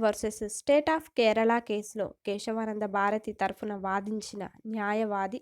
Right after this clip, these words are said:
ఎవరు? ఆన్సర్, నాని పాల్కివాలా. నెక్స్ట్, ప్రాథమిక హక్కులు ఆదేశిక సూత్రాలకు మధ్య సమతౌల్యం అనే ఏకశిలపై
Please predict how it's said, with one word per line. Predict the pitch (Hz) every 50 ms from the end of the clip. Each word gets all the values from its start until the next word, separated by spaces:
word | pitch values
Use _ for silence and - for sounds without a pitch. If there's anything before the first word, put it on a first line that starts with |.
| _ - 214
ఎవరు? | 202 202 202 202 - _ _ _ _ _ _ _ _ _ _ _ _ _ _ _ _ _ _ _ _ _ _ _ _ _ _ _ _ _ _ _ _ _ _ _ _ _ - -
ఆన్సర్, | 202 208 190 - - 254 247 214 202 - _ _ _ _ _ _ _ _ _ _ _ _ _ _ _ _ _ -
నాని | 240 247 254 269 285 311 311 330 339 403 427 - _ -
పాల్కివాలా. | 262 226 220 226 254 240 - - 254 233 220 202 202 196 196 196 - - _ _ _ _ _ _ _ _ _ _ _ _ _ _ _ _ _ _ _ _ _ _ _ _ _ _ _ _ _ _ _ _ _ _ _ _ _ - -
నెక్స్ట్, | 190 - - - - -
ప్రాథమిక | - 277 294 302 370 339 359 349 359
హక్కులు | 330 - 262 240 - - 254 254 254 - - 208 220
ఆదేశిక | 220 233 262 269 - 277 - 285
సూత్రాలకు | 277 - 233 226 - 233 233 226 226 226 226 226
మధ్య | 220 214 202 190 190 220 202 185 - _ _ _ _ _ _ _ _ _ _ _ _ _ _ -
సమతౌల్యం | - 254 254 277 311 320 311 277 262 254 262 254 269 269 254 - - - 214
అనే | 214 220 220 220 226 - - - _ -
ఏకశిలపై | 214 220 240 247 247 294 277 - - - 240 214 214 202 - 233 233